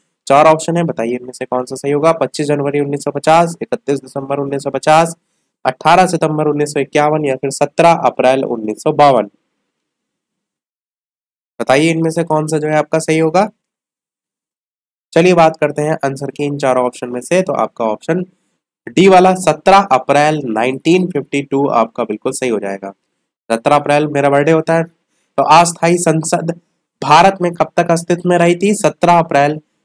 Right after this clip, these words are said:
नाइनटीन फिफ्टी टू तक जो है वो रही थी। इसी से रिलेटेड पिछले वाले वीडियो में मैंने एक प्रश्न पूछा था, जो शायद आगे अभी आपको देखने को मिले भी। अगला फ़ोर्टी सिक्स प्रश्न है कि संसद के दोनों सदनों का सत्रावसान कौन करता है?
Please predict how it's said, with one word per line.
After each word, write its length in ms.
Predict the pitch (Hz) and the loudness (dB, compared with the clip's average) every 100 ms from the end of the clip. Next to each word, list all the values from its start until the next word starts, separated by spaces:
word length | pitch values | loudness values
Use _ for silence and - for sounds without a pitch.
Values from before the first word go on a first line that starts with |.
| _ - | _ -2
नाइनटीन 540 | 131 151 151 185 196 | 2 2 2 2 2
फिफ्टी 300 | 165 143 143 | 0 -2 -4
टू 160 | 139 127 | -4 -4
तक 180 | 123 - | -4 -8
जो 120 | 117 | -10
है 60 | 110 | -6
वो 100 | 113 | -2
रही 200 | 147 127 | 0 -2
थी। 120 | 117 123 | -4 -6
इसी 180 | 139 185 | -2 2
से 140 | 196 | 4
रिलेटेड 380 | 190 185 180 180 | 4 2 0 -2
पिछले 240 | 170 175 175 | -4 0 0
वाले 180 | 175 | 2
वीडियो 240 | 165 160 165 | 0 0 0
में 120 | 160 | -2
मैंने 180 | 160 156 | -2 -4
एक 60 | - | -6
प्रश्न 260 | 147 147 | -10 -10
पूछा 300 | 143 135 139 | -12 -8 -2
था, 120 | 156 185 _ _ _ | 0 -2 _ _ _
जो 80 | 135 | -4
शायद 240 | 143 147 147 | 0 0 0
आगे 200 | 135 143 | 0 0
अभी 220 | 135 139 | 0 0
आपको 280 | 135 127 147 | -2 -2 -6
देखने 320 | 123 123 131 | -6 -8 -14
को 80 | 131 | -10
मिले 240 | 123 120 110 | -4 -2 -4
भी। 100 | 104 _ _ _ _ _ _ | -8 _ _ _ _ _ _
अगला 280 | 131 165 196 | 2 4 4
फ़ोर्टी 280 | 196 175 180 | 4 2 2
सिक्स 200 | 180 185 | 0 -4
प्रश्न 280 | - 165 165 | -4 -4 -2
है 180 | 165 214 - _ _ _ _ _ _ _ _ _ _ _ _ _ | -2 -2 -4 _ _ _ _ _ _ _ _ _ _ _ _ _
कि 60 | 156 | -4
संसद 440 | 151 160 165 202 | 0 0 2 0
के 180 | 190 185 | 2 0
दोनों 300 | 175 147 160 160 | 2 2 2 0
सदनों 360 | 143 139 143 | -4 -4 -4
का 240 | 139 165 190 _ _ _ | 0 2 0 _ _ _
सत्रावसान 920 | - 156 156 185 196 180 165 147 170 170 | -2 -2 0 4 4 4 2 0 0 2
कौन 260 | 175 185 | 4 4
करता 320 | 180 120 110 | 2 -2 -4
है? 160 | 113 | -10